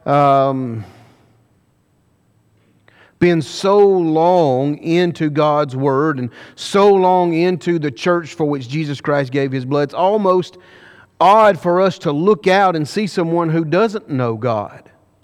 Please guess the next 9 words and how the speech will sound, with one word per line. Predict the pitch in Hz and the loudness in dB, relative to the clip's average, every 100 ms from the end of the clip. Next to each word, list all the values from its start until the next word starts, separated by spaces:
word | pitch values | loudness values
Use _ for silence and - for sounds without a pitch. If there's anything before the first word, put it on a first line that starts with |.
| _ _ _ _ - - | _ _ _ _ -20 -10
and | 151 | 2
doesn't | 196 196 | 2 4
even | 226 214 | 2 2
understand | 214 196 220 214 | 0 0 0 0
anything | 208 220 - 247 254 | -2 -4 -2 0 0
about | 196 247 277 208 | 0 0 0 -6
Jesus | 123 135 117 113 | -6 -4 -4 -8
the | - 123 | -8 -6
Christ. | 131 123 107 127 - - | -2 -2 -4 -14 -20 -20